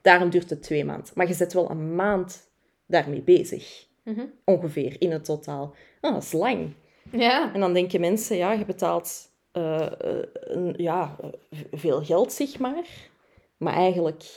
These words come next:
Speaker 2: Ik denk dat we ook een heel duidelijk verschil moeten maken tussen duur en veel geld.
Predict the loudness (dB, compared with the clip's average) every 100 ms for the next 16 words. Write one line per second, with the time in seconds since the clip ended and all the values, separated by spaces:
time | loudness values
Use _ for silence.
0 | -20 _ _ _ _ _ _ _ _ _
1 | -20 -6 0 6 6 6 4 2 2 4
2 | 4 4 2 0 -10 -6 -4 -2 -4 -6
3 | -4 -4 -6 -10 -8 -8 -4 -4 -4 -6
4 | -6 -4 -4 -2 -2 -4 -8 -18